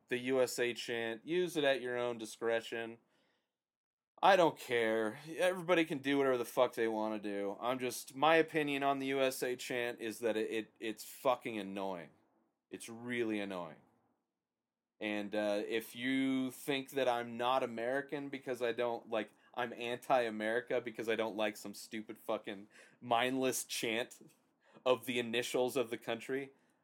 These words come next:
uh, you can go fuck yourself. You can just shut this video off, and you can go wherever you want. You can sit, stand where you are at this very moment,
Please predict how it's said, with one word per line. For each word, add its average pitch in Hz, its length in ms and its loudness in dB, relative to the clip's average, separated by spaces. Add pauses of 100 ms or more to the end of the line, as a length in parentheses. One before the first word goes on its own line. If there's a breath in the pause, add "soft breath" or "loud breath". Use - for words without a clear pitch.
(120)
uh, 113 400 6
you 139 100 -10
can 175 80 -8
go 170 140 4
fuck 196 320 0
yourself. 101 400 -6 (160)
You 117 160 -12
can 127 180 -4
just 117 300 -2
shut 120 260 2
this 190 160 -6
video 120 400 0
off, 98 380 2 (640)
and 110 160 -4
you 113 140 -4
can 110 180 -8
go 117 540 4
wherever 131 500 6
you 147 140 0
want. 107 380 0
You 120 100 -12
can 120 160 -8
sit, - 400 2
stand 151 500 0
where 139 220 4
you 147 220 2
are 127 240 8
at - 240 0
this 123 180 -2
very 117 300 2
moment, 95 440 -4